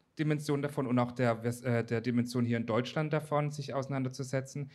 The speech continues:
Was für mich allerdings eben wieder nicht auf diese Frage von Federkleid auf der Fusion tragen, von Weißen und Nicht-Weißen, es sind ja nicht nur Weiße auf der Fusion, das ist auch,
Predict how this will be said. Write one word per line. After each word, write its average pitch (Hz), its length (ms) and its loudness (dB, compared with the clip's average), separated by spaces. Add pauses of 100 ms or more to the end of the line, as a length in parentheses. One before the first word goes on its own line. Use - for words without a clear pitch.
(300)
Was 127 180 -2
für 127 100 -4
mich 127 240 0
allerdings 151 460 0
eben 139 500 -4
wieder 147 240 4
nicht 170 400 4
auf 143 200 4
diese - 200 -4
Frage 127 400 2
von 131 360 2
Federkleid 131 680 4
auf 113 120 0
der 120 100 -2
Fusion 123 360 -2
tragen, 120 400 2
von 123 180 2
Weißen 117 380 2
und 120 140 2
Nicht-Weißen, 123 500 0
es 107 120 -8
sind 120 100 -2
ja 120 80 4
nicht 120 180 0
nur 117 100 2
Weiße 107 300 0
auf 101 100 -4
der 104 80 -8
Fusion, 104 340 -10
das 104 80 -10
ist - 60 -14
auch, 104 220 -12